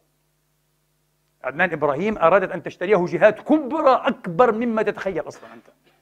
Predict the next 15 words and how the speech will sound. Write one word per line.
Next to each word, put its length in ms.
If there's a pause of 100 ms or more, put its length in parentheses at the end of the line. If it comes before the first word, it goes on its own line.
(380)
وطبعًا 340
ستعلم 460
ما 80
هو 100
الثمن 220
الذي 220
كان 160
إيه 400 (160)
سيدفع 580
لعدنان 380
إبراهيم. 340 (3500)
كن 120
واثقًا 360
من 160
هذا، 240